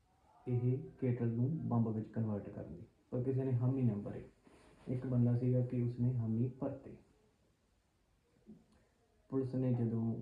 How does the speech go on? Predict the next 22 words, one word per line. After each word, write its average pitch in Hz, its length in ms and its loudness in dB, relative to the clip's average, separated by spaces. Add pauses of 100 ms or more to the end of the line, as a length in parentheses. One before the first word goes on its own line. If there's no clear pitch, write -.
(280)
ਇਨਵੈਸਟੀਗੇਸ਼ਨ 117 600 0
ਵਾਸਤੇ 110 260 -2
ਉਹਨੂੰ 113 360 2 (2500)
ਬੁਲਾਇਆ 117 300 2
ਪੁਲਿਸ 117 260 -2
ਸਟੇਸ਼ਨ, 107 360 -4 (1000)
ਤਾਂ 123 80 0
ਉਹ 117 140 4
ਮੰਨ 110 260 2
ਗਿਆ, 110 140 0
ਕਹਿੰਦਾ 110 260 0
ਵੀ 107 280 -2 (100)
ਹਾਂ, 110 260 0 (640)
ਮੈਨੂੰ 120 260 6
ਸੰਤਾ 113 280 -2
ਸਿੰਘ 117 180 0
ਨੇ 113 140 2
ਦੋ 110 140 -2
ਹਜ਼ਾਰ 117 180 2
ਡਾਲਰ 104 360 -2 (180)
ਦਿੱਤੇ - 360 -4
ਸੀਗੇ 120 320 0